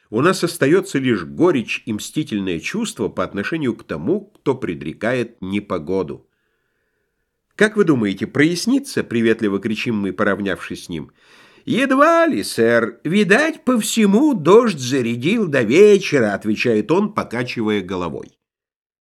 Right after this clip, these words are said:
«Старый болван», — бормочем мы. Что он в этом смыслит?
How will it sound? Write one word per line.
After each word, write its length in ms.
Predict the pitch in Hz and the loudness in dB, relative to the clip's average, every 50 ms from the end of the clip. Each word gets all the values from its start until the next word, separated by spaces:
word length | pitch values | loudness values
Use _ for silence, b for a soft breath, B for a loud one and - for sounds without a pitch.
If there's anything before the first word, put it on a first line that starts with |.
| _ _ _ _ _ | _ _ _ _ _
«Старый 920 | - - - - - - _ _ _ - 156 160 147 110 107 107 98 90 | -20 -18 -16 -14 -16 -16 _ _ _ -2 -2 -2 0 -2 -2 -2 -4 -4
болван», — 920 | 71 65 - - - 120 107 85 85 82 78 80 95 117 107 87 80 76 71 | -6 -10 -12 -8 -6 -6 -6 -6 -8 -8 -8 -6 -6 -6 -6 -6 -8 -8 -8
бормочем 540 | 80 80 80 78 76 76 - - - 80 | -8 -8 -8 -8 -10 -10 -10 -12 -12 -12
мы. 240 | 73 67 60 - _ _ _ _ _ _ _ _ _ | -12 -14 -14 -18 _ _ _ _ _ _ _ _ _
Что 460 | - - - - - - 160 180 202 | -6 -4 -4 -2 2 6 8 8 8
он 140 | 214 214 208 | 8 6 6
в 60 | 190 | 4
этом 240 | 214 214 214 214 202 | 2 2 2 0 -2
смыслит? 680 | - - - 202 202 180 123 - - - - - _ _ | -2 -2 0 4 4 4 4 2 -4 -14 -16 -20 _ _